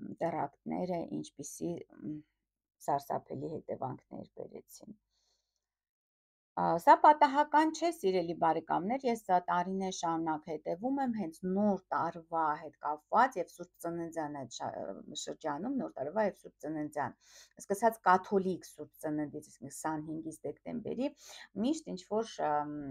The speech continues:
կամ բնական աղետներ են տեղ ունենում, կամ, ը, ինչ-որ ռազմաքաղաքական լարվածություն է պայթում։ Դուք հիշում եք, երկու հազար քսաներկու թվականում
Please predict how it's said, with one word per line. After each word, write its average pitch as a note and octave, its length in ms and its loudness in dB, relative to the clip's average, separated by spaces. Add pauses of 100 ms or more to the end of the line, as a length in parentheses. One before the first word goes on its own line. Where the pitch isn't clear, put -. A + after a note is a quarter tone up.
(180)
կամ B3 340 4
բնական A#3 500 2
աղետներ F#3 640 0
են A3 160 -6
տեղ G3 280 -2
ունենում, F#3 420 -6
կամ, A3+ 340 2 (420)
ը, - 160 -6 (160)
ինչ-որ E3 460 -6 (160)
ռազմաքաղաքական D#3+ 1040 -2
լարվածություն F3+ 800 0
է D#3+ 60 -14
պայթում։ D3+ 520 -2
Դուք D#3 240 -12
հիշում G3+ 320 -4
եք, - 120 -10 (240)
երկու - 200 -10
հազար D#3+ 220 0
քսաներկու D3+ 460 -4
թվականում C#3+ 580 -2